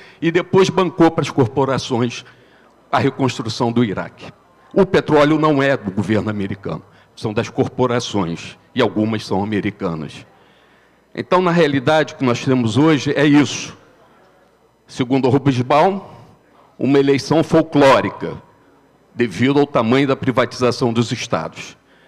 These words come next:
E é o que a gente tá tentando reverter nessa discussão aqui, é exatamente isso. E o exército, o governo americano, na realidade, é um exército das corporações que dominam o mundo. E a exemplo das nossas seis famílias aqui na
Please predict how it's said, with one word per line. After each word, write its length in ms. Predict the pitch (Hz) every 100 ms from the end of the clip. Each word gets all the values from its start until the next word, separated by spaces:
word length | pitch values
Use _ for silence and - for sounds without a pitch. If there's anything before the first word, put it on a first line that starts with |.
| _ -
E 40 |
é 40 |
o 60 | 95
que 100 | -
a 60 | 98
gente 320 | 113 110 -
tá 100 | 110
tentando 520 | - 107 - 107 101
reverter 480 | 101 113 110 107 98
nessa 280 | 101 98 107
discussão 500 | - - 98 - 104
aqui, 340 | 92 - 117 120 - -
é 80 | 120
exatamente 760 | 104 107 123 - 107 113 107 107
isso. 480 | 87 82 - - _ _ _ _ _ _ _ _ _ _ -
E 140 | 147
o 140 | 165 175
exército, 560 | 135 135 143 143 151
o 120 | 135
governo 480 | 131 135 135 143 139
americano, 600 | 123 123 117 - 123 135
na 80 | 127
realidade, 640 | 135 131 117 110 117 123 156
é 80 | 123
um 160 | 147
exército 680 | 160 151 113 156 160 - 139
das 240 | 127 139
corporações 720 | - 117 - 120 117 - 117 110
que 100 | 123
dominam 460 | 120 107 107 110
o 40 | 107
mundo. 460 | 92 82 87 - - _ _ _ _ _
E 100 | 120
a 80 | 123
exemplo 580 | 135 127 120 135 - 123
das 200 | 123 110
nossas 420 | 120 113 107 -
seis 220 | - 139
famílias 520 | - 113 107 110 104 104
aqui 220 | - 113
na 160 | 107